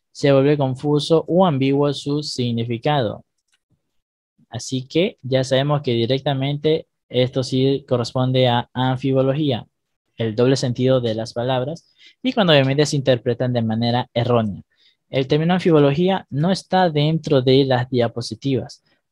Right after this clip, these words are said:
pero se encuentra dentro del compendio, así que es una pregunta que sí puede salir porque está dentro del compendio. Así no se encuentre aquí. Por eso es muy importante que lean lo que dice tanto las diapositivas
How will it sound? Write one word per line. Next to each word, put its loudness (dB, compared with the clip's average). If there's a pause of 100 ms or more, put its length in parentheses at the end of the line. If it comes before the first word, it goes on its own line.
pero 6
se -4
encuentra 0
dentro 0
del 4
compendio, -2
así -10
que -4
es -4
una -4
pregunta -2
que -4
sí -2
puede 2
salir 2
porque -2
está 0
dentro 2
del 2
compendio. -2 (320)
Así -2
no -2
se -2
encuentre 0
aquí. -2 (420)
Por 2
eso 0
es -2
muy 0
importante 0
que -2
lean 0
lo 2
que -2
dice -2 (180)
tanto -2
las -2
diapositivas 2